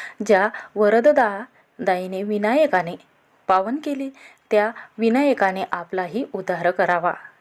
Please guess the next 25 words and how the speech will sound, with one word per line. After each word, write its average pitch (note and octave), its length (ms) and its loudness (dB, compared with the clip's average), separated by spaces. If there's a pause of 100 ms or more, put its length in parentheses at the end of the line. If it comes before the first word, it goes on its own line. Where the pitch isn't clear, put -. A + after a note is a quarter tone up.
(160)
या G3+ 120 4
हेतूने B3+ 540 0 (280)
अंगारकी C4 500 0
चतुर्थीचे G#3+ 600 -6
व्रत G#3+ 400 -4
केल्याने F3 320 -2 (400)
वर्षभरातील A3 720 0
सर्व G#3 380 -2
चतुर्थी G3+ 520 -4
व्रत A#3+ 420 2
केल्याचे G#3 320 0
फळ F#3 220 0
मिळत F3+ 260 -2
असते. F3 320 -4 (560)
शिवाय F3+ 320 2 (480)
मंगळ B3+ 340 4
ग्रहाची A3+ 540 0 (100)
आणि G#3 280 -2 (360)
खुद A3 220 4 (440)
गणरायाची G3 760 2 (220)
म्हणजे G3+ 200 -2
गणेश G3+ 420 2
बाप्पाची G#3 480 0
आपल्यावर F3+ 400 0 (100)
कृपा G3+ 260 2